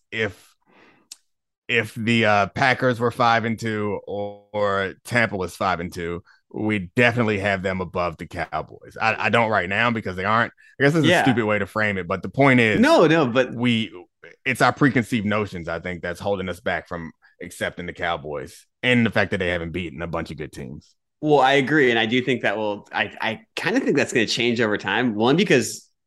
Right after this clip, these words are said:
Speaker 2: the defense, I think we can all agree that's beyond preconceived notions. That's a lot better than we thought that unit was gonna be.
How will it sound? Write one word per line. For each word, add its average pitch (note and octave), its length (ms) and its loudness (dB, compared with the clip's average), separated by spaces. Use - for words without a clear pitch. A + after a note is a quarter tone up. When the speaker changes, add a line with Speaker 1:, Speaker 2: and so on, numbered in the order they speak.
Speaker 2:
the B2 100 0
defense, C#3+ 540 0
I A#2 60 -2
think C3+ 140 0
we A#2+ 40 -2
can C3 100 2
all C3+ 120 2
agree A2+ 260 -2
that's G#2+ 260 -4
beyond B2+ 340 0
preconceived A2 420 -4
notions. G2 300 -4
That's G2+ 120 -6
a A2+ 60 0
lot G#2+ 280 2
better G#2 200 0
than G2 120 -4
we G2+ 80 -6
thought G2 220 -4
that F#2 80 -2
unit F2+ 220 -4
was F#2+ 120 -8
gonna G2 160 -6
be. E2+ 220 -8